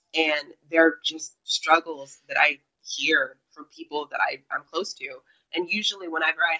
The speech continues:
have a couple topics, I'll go to Instagram and I'll put up a poll, like, "What do you guys, what are you guys thinking about this week? What, what's, what's on your mind? What do you wanna talk about this week?" And usually I'll kind of, in that sense, let the audience decide. But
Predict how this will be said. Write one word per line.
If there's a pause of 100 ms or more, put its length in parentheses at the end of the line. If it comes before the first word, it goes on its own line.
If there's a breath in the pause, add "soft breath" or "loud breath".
have
a
couple
topics,
I'll
go
to (140)
Instagram (380)
and
I'll
put
up
a
poll,
like,
"What
do
you
guys, (340)
what
are
you
guys
thinking
about
this
week?
What,
what's,
what's
on
your
mind?
What
do
you
wanna
talk
about
this
week?"
And
usually
I'll
kind
of, (220)
in
that (100)
sense,
let (260)
the
audience
decide. (460)
But